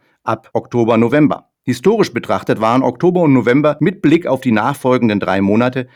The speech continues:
der beste Zeitraum, um Aktien zu kaufen. In ein neues Kalenderjahr hinein herrscht bei Anlegern häufig ein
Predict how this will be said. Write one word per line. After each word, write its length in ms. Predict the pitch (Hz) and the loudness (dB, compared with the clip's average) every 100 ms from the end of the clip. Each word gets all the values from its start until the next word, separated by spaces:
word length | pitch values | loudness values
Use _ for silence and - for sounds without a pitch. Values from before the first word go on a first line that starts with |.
| _ - | _ -4
der 80 | 156 | -2
beste 340 | 196 175 165 | -2 -2 -4
Zeitraum, 560 | - 98 101 95 110 131 | -2 -4 -4 -2 -2 -2
um 120 | 156 | -4
Aktien 360 | 190 - 131 | -6 -4 -4
zu 140 | 113 - | -4 -6
kaufen. 420 | - 80 - - _ _ | -8 -8 -10 -20 _ _
In 160 | 160 | -2
ein 160 | 151 139 | 0 0
neues 400 | 123 127 120 - | 2 0 -2 -6
Kalenderjahr 460 | 127 120 123 110 104 | -2 0 2 2 0
hinein 400 | 101 101 160 175 | 0 0 0 -2
herrscht 400 | 120 131 127 - | -2 -4 -4 -6
bei 80 | |
Anlegern 500 | 110 127 127 127 120 | -2 2 2 0 -2
häufig 340 | 107 135 123 117 | 0 -2 -2 -4
ein 240 | 120 123 | -4 -6